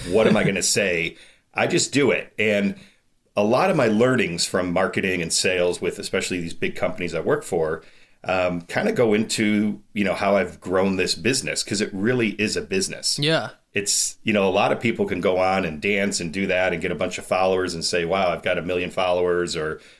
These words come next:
Speaker 1: and it's fun.
Speaker 2: Mm-hmm.
Speaker 1: I, I, this is fun for me. I will
Speaker 2: Yeah.
Speaker 1: stop it when it's no longer fun. When it becomes a job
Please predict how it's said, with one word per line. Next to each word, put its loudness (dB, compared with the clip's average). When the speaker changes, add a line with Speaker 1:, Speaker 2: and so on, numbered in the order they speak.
Speaker 1:
and -2
it's -2
fun. -2
Speaker 2:
Mm-hmm. -2
Speaker 1:
I, -4
I, -6
this 2
is 2
fun 0
for -8
me. -8
I 2
will 4
Speaker 2:
Yeah. 4
Speaker 1:
stop 0
it -4
when -2
it's -2
no 2
longer 0
fun. -4
When 2
it -2
becomes 0
a -4
job 0